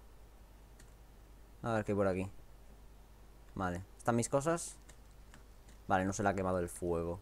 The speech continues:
Muy bien. Gracias, gracias, gracias, gracias, gracias, gracias, gracias, gracias por darme esta oportunidad, Sensei. Gracias, compañero. Eres de mucha utilidad, de verdad, ¿eh? Eres quizá la persona más,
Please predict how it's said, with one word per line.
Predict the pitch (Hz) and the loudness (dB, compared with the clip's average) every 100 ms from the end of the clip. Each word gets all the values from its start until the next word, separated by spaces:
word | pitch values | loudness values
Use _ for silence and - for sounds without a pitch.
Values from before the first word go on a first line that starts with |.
| - | -8
Muy | 90 92 90 | -4 -2 -2
bien. | 85 85 - - - - - - - - - - - - - - - - - - - - | -2 -4 -8 -14 -16 -20 -20 -20 -20 -20 -20 -20 -18 -18 -18 -18 -20 -18 -20 -20 -18 0
Gracias, | 98 92 80 90 - - - | 2 2 -4 -8 -8 -12 -8
gracias, | 98 - 87 | -8 -6 -6
gracias, | 92 95 92 | -6 -6 -6
gracias, | 90 90 90 - | -6 -6 -8 -6
gracias, | 90 - 85 - | -6 -6 -10 -6
gracias, | 92 - 87 - | -6 -6 -8 -4
gracias, | 92 - 87 - | -6 -4 -8 0
gracias | 98 98 92 90 | 2 2 0 0
por | 101 98 | 2 4
darme | 95 95 92 | 6 4 2
esta | - 95 | 2 2
oportunidad, | 92 95 92 - 95 92 90 92 - | 4 4 0 0 -2 2 2 0 0
Sensei. | - 156 101 95 - 90 82 80 - - - - - - - - - - - - - - | 6 6 6 2 0 0 -2 -6 -10 -12 -16 -20 -20 -20 -20 -20 -20 -20 -18 -18 -4 6
Gracias, | 139 120 104 95 95 98 98 98 | 10 12 12 12 10 10 8 6
compañero. | 110 107 123 117 - | 4 4 6 6 8
Eres | 135 151 | 8 8
de | 120 117 | 8 8
mucha | 127 - 127 | 6 6 6
utilidad, | 107 98 92 92 | 6 4 4 4
de | 92 | 4
verdad, | 92 104 98 151 | 6 4 4 2
¿eh? | - | 2
Eres | 117 131 | 2 2
quizá | - 110 139 - | 0 6 6 6
la | 113 107 | 6 4
persona | 101 101 127 127 - | 6 4 4 0 0
más, | 101 107 117 104 | 0 4 4 2